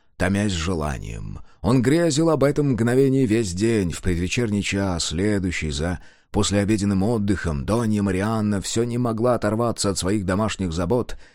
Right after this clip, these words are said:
до тех пор, пока она не вышла из дому и не направилась в церковь Санта-Мария-дель-Пи читать молитву святого Розария. Дон Рафель не мог вырваться туда, где его ожидали свобода и радость. Ах,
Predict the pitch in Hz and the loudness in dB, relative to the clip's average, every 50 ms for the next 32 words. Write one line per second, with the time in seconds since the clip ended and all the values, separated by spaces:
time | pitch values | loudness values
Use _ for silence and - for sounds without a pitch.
0 | _ _ _ _ _ _ _ - 92 - - 147 131 - - 143 143 117 - - | _ _ _ _ _ _ _ -2 -2 0 2 0 0 2 2 2 2 2 2 0
1 | 95 - 95 92 92 90 90 90 80 78 - - - - 67 - - - 147 175 | -2 0 0 0 0 2 0 0 -2 -2 -6 -6 -6 -6 -8 -8 -2 0 0 0
2 | 165 143 131 147 151 151 156 151 143 123 - - - - _ _ - 160 175 170 | 0 -2 -2 -2 -2 -2 -2 -4 -6 -8 -10 -12 -16 -20 _ _ 2 4 4 4
3 | 151 139 - - - 92 92 92 92 95 85 - - - - - 101 107 110 - | 2 0 0 0 -2 -2 0 0 -2 -2 -2 -4 -8 -8 -4 -2 -2 -2 -2 -4
4 | - 104 - - - - 123 131 127 120 110 104 90 85 80 80 95 98 95 85 | -6 -6 -6 -6 -4 -2 0 0 0 -2 -2 -2 -2 -2 -2 -2 0 0 -2 0
5 | 76 76 73 69 - - 143 156 139 - - - - _ _ _ - 123 107 117 | -2 -4 -4 -4 -4 -2 -2 -2 -2 -4 -6 -12 -20 _ _ _ -2 -2 0 0
6 | 107 - - 80 76 80 98 127 127 - 101 104 92 - - 87 76 76 69 64 | -2 -2 -2 -4 -2 0 0 0 0 -2 -4 -4 -4 -4 -4 -4 -4 -4 -4 -4
7 | 65 62 64 78 110 135 131 127 131 131 127 110 - - - _ _ _ _ _ | -4 -4 -4 -2 0 0 0 2 0 0 -2 -2 -6 -12 -20 _ _ _ _ _
8 | - 90 107 147 165 165 147 123 120 110 101 - - - 156 180 175 160 123 90 | -2 2 4 4 4 4 2 2 2 2 0 -2 0 2 2 2 4 2 0 -2
9 | 73 - - - - _ _ _ _ _ - 104 107 110 104 85 - 85 120 156 | -4 -8 -12 -16 -20 _ _ _ _ _ 0 2 2 2 0 -2 -2 0 0 2
10 | 147 113 85 90 87 - - 101 87 - 107 104 98 120 117 107 95 90 98 101 | 2 0 0 -2 -4 -2 -2 -4 -2 0 -2 0 0 0 0 0 -2 0 0 0
11 | 101 95 98 95 92 87 101 95 107 101 92 87 85 80 - - - _ - - | 0 2 0 0 0 0 0 0 0 0 0 0 -2 -4 -6 -10 -20 _ -6 -4
12 | - 107 107 101 101 120 143 143 135 135 139 139 143 139 123 104 87 85 73 - | 0 2 2 2 4 4 4 4 4 2 2 2 2 2 0 0 -2 -4 -4 -6
13 | - - - - - - 104 104 95 - - - - - - - - | -8 -10 -12 -8 -4 -2 0 0 0 -2 -6 -10 -12 -12 -12 -14 -16